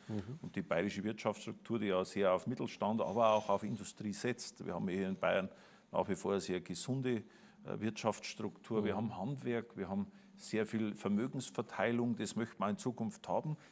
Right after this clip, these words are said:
Speaker 2: stärkt auch eine Demokratie, denn das haben wir jetzt insbesondere bei der Corona-Debatte gesehen, ist natürlich schon eine gewisse Systemfrage auch.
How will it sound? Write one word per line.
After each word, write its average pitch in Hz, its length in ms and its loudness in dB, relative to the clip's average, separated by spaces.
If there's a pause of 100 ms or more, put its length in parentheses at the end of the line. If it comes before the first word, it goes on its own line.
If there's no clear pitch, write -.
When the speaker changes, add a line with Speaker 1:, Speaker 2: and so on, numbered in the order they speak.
(100)
Speaker 2:
stärkt - 440 2
auch 127 220 2
eine 123 80 2
Demokratie, 107 800 4
denn 113 240 2
das 95 200 -2
haben 107 120 2
wir 104 60 2
jetzt - 200 -4
insbesondere 107 560 -2
bei 92 140 0
der 98 100 -2
Corona-Debatte 117 800 0
gesehen, 123 300 0 (260)
ist - 120 -8
natürlich 110 320 2
schon 101 160 2
eine 110 80 0
gewisse 120 340 -2
Systemfrage 110 840 4
auch. - 160 -8